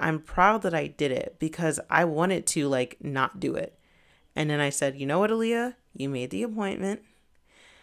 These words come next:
The first step is just driving there. The second step is just getting in there." And I did that. I did all those things and it was difficult, right?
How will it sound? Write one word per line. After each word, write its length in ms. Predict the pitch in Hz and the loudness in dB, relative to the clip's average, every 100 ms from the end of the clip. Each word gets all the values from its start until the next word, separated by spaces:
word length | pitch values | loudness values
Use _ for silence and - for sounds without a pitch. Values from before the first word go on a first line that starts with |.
| - - _ _ _ _ _ - | -20 -20 _ _ _ _ _ -12
The 100 | 170 | -4
first 320 | 196 185 185 | 2 2 4
step 300 | 185 185 175 | 6 4 4
is 200 | - 156 | -2 -2
just 240 | 165 151 - | 0 -2 2
driving 400 | 135 123 151 208 | 2 4 2 2
there. 280 | 254 285 320 - - _ | 2 0 -4 -14 -20 _
The 80 | 156 | -2
second 400 | - 165 160 165 | 2 2 2 0
step 260 | - 151 151 | 2 2 2
is 200 | 143 135 | -6 -4
just 380 | 147 - 131 131 | -4 -4 -6 -4
getting 340 | 147 135 110 | -2 -2 -4
in 120 | - | -6
there." 220 | - - 165 _ _ _ _ _ _ | -6 -8 -12 _ _ _ _ _ _
And 380 | 160 160 156 147 - | 0 2 2 0 -2
I 100 | 147 | -2
did 240 | 165 - | -2 -2
that. 300 | - - - _ - _ _ - | -2 -4 -8 _ -20 _ _ -2
I 120 | 143 | 0
did 160 | 143 147 | 4 6
all 180 | 147 | 8
those 240 | 190 220 - | 6 4 4
things 480 | 170 165 165 165 - - | 2 4 2 -2 -6 -4
and 560 | 143 143 143 143 143 - - | 0 2 4 2 0 -4 -4
it 140 | 127 | 0
was 300 | - 185 - - - - | 0 0 -4 -8 -4 4
difficult, 720 | 330 269 175 - 135 139 - | 6 6 0 2 0 0 -2
right? 440 | 147 143 156 180 | -2 0 0 -4